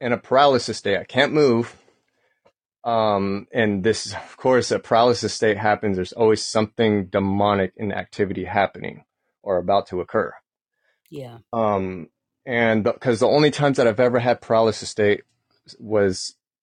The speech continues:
Speaker 1: that one time I saw the, the dark cloud, and another experience that I had that was, uh, I'll get to it later. Um, but besides that, my childhood, I had a lot of paralysis when I was a child, but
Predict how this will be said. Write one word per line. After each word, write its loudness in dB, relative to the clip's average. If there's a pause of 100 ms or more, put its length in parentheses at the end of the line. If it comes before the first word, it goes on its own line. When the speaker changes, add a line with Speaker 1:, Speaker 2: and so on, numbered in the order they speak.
Speaker 1:
that -2
one -6
time -2
I 2
saw -2
the, -2 (140)
the -4
dark 0
cloud, 0
and -2
another 0
experience -2
that 2
I 4
had 2
that 2
was, -4 (160)
uh, 0
I'll 2
get -2 (200)
to -2
it -6 (340)
later. 0 (440)
Um, 0
but -4
besides 0
that, 0
my 2
childhood, 0
I -2
had -4
a 2
lot 2
of 0
paralysis -2
when -8
I -2
was -8
a -18
child, -2
but -4